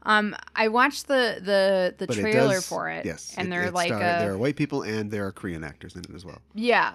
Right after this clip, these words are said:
Speaker 1: but I think they're, they're in the film. They're, him and his family are supposed to be from South Korea coming to America and
Speaker 2: Yes.
Speaker 1: trying to make a, a life.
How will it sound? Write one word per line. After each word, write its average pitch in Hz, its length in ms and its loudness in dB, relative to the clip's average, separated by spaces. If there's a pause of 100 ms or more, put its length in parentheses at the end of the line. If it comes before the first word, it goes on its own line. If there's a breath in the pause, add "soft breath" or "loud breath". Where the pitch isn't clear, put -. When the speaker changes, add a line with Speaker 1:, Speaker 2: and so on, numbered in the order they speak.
Speaker 1:
but 202 240 -2
I 202 80 0
think 233 200 -4
they're, 220 200 0
they're 190 280 -4
in 208 340 -4
the 202 60 -2
film. 190 420 -6
They're, 180 340 -6
him 196 240 -6
and 180 100 -6
his 175 120 -10
family 170 320 -8
are 160 80 -8
supposed - 220 -12
to 170 60 -16
be 156 160 -10
from 151 380 -8
South 151 280 -10
Korea 151 440 -12
coming 160 380 -12
to - 180 -14
America - 460 -14
and 123 180 -10
Speaker 2:
Yes. - 140 -8
Speaker 1:
trying 80 160 -10
to 78 60 -14
make 76 260 -16
a, 131 240 -10
a 160 120 -10
life. 127 520 -14